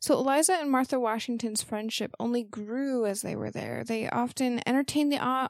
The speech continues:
officers, and their husbands worked alongside them. So as Hamilton's political career grew, Eliza actually aided him in his writing.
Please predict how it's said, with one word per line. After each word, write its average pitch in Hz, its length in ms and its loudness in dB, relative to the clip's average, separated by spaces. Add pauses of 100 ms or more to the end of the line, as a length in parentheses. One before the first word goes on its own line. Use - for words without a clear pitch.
(100)
officers, 247 680 2
and 226 140 0
their 240 120 2
husbands 254 540 2 (100)
worked 220 460 -2
alongside 196 680 -4
them. - 340 -8 (280)
So 269 440 4
as 285 300 4
Hamilton's 349 540 0
political 254 640 0
career 220 600 0
grew, 226 680 -2 (440)
Eliza 254 640 2
actually 262 560 -4
aided 240 380 2
him 202 340 -2
in 202 220 -2
his 190 280 -4
writing. - 520 -8